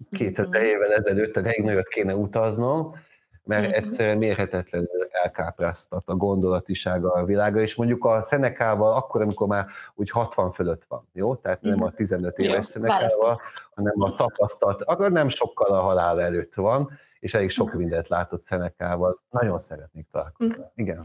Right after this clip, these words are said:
Speaker 1: Ha el tudnád intézni, megköszönném.
Speaker 2: Igyekszem, oké.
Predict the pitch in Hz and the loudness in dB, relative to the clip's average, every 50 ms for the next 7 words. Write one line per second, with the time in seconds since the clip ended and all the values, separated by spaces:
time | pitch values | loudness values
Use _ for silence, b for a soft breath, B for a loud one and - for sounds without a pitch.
0 | - - 127 127 135 156 147 127 127 117 107 98 95 92 95 90 - 92 90 - | -6 -4 -2 0 2 2 2 2 2 2 2 2 2 0 0 -2 -2 -2 -2 -2
1 | 95 87 87 80 - - - 80 - - 73 76 76 - - _ _ _ _ - | -2 -4 -6 -6 -8 -10 -14 -14 -14 -12 -12 -12 -12 -14 -16 _ _ _ _ -4
2 | 214 185 180 - - - - 180 180 175 - 196 - - 185 185 185 | -2 -2 -2 -2 -4 -4 -4 -4 -4 -4 -6 -8 -6 -6 -6 -6 -6